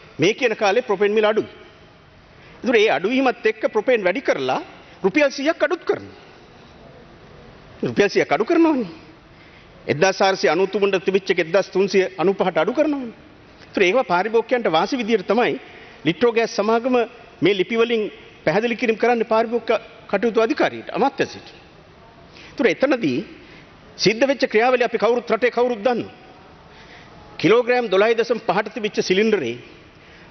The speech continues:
කිලෝග්‍රෑම් නවයක් දශම තුනට අඩු කරාම ඒ සිලින්ඩර් වලට ලික්විඩ් විදිහට දාන මේ ප්‍රොපේන් සහ බියුටේන් ප්‍රමාණයන් වල ප්‍රමාණය අඩුවීමක් වුණා. එතකොට එතන තියෙන හිස් අවකාශය වැඩි.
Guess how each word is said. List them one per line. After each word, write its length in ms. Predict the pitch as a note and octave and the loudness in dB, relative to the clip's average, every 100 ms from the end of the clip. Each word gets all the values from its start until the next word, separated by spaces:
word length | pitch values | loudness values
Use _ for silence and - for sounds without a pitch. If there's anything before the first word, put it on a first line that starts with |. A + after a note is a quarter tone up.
| - - | -20 -4
කිලෝග්‍රෑම් 500 | D#3+ A3 A3+ A#3 A3+ | 2 2 4 2 2
නවයක් 340 | F3+ G#3 G#3+ | 2 2 0
දශම 240 | G3+ A3+ G#3 | 0 0 0
තුනට 280 | F3 G#3 G3 | 2 2 2
අඩු 180 | E3 | 0
කරාම 320 | G3 G#3 F#3+ A#2 A2+ - - - - - - - - - - - - - - | 0 2 0 -2 -10 -16 -20 -20 -20 -20 -20 -20 -20 -20 -20 -20 -20 -12 0
ඒ 180 | F3 A#3+ | 2 2
සිලින්ඩර් 400 | - F3+ A3+ A3+ | 2 0 0 0
වලට 280 | A3+ A3+ A#3+ G#3+ - - - - | 2 2 2 0 0 -10 -16 -4
ලික්විඩ් 440 | C#3 - - A3+ | -4 -2 -4 -4
විදිහට 340 | A#3 A3 A#3 A#3 | -4 0 0 0
දාන 260 | F#3+ G#3 G#3+ | 0 0 0
මේ 300 | G#3 G3+ F#3 - | 2 0 -2 -6
ප්‍රොපේන් 360 | - F3 G3+ G3 | -4 0 0 0
සහ 180 | F#3+ G3 | -2 0
බියුටේන් 420 | D#3+ F3+ G3 F3+ E3 - | 0 0 0 -2 -4 -8
ප්‍රමාණයන් 500 | - D#3+ F3+ F3 D#3+ | -2 0 2 2 2
වල 180 | D3+ B2 C3 A#3+ - - - - - - - - - | 0 0 -2 -6 -20 -20 -20 -20 -20 -20 -20 -20 -2
ප්‍රමාණය 500 | G3 B3 C4+ C4 B3+ | 0 2 2 2 0
අඩුවීමක් 500 | A#3 B3 B3 C4 - | 0 -2 -2 -2 0
වුණා. 220 | C4 C3+ - - - - - - - - - - - - | -2 -2 -8 -20 -20 -20 -20 -20 -20 -20 -20 -20 -20 -6
එතකොට 320 | C#3+ B3 A#3 | 0 2 2
එතන 220 | A3 B3 | 0 -2
තියෙන 220 | B3+ G#3 | 0 0
හිස් 140 | G#3 - | 0 0
අවකාශය 500 | A3 A#3 B3 B3 A#3+ | -2 0 -2 0 0
වැඩි. 220 | A#3+ G#3 | 0 -2